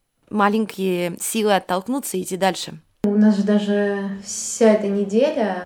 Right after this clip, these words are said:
Speaker 2: была посвящена тому, началось всё с Кати, чем порадовать своего внутреннего ребёнка. И кто-то из нас радовал своего внутреннего ребёнка, кто-то свою внутреннюю женщину,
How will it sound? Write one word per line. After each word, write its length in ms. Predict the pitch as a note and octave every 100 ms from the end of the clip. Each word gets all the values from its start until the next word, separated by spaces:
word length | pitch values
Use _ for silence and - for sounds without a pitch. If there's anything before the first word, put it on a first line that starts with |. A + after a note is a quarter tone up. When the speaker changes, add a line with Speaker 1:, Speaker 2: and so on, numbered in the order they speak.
| -
Speaker 2:
была 420 | G3 G3 G3 F#3+ F#3+ -
посвящена 800 | G3+ - - - G3+ F#3+ F#3+ F3
тому, 440 | F3+ F3+ G3 B3+ - - -
началось 520 | G#3 G3 G#3 G#3 G#3
всё 120 | F#3
с 60 | -
Кати, 300 | - A3 - - -
чем 260 | - G#3 G3
порадовать 440 | G3 F#3 F3+ F3
своего 440 | - F#3+ F3+ F#3 F3+
внутреннего 520 | F3+ F#3 F#3 F3+ F3+
ребёнка. 480 | F3+ F#3+ C#4 - G3 - - -
И 60 |
кто-то 320 | - G#3+ G#3
из 160 | F#3 F#3
нас 240 | F#3+ F#3+
радовал 460 | G#3 F#3 F#3 F3 F3+
своего 320 | - F3+ F3+
внутреннего 500 | F3+ F3+ F#3 F3+ F3
ребёнка, 680 | F3 F3 G#3 C4+ C4 G#3 G#3 -
кто-то 520 | - F#3+ F#3 F3+ F3+
свою 340 | - F3+ F3+
внутреннюю 640 | F3+ F#3 F#3 F#3+ F3+ F3+ F3+
женщину, 460 | G3+ A3+ - F#3+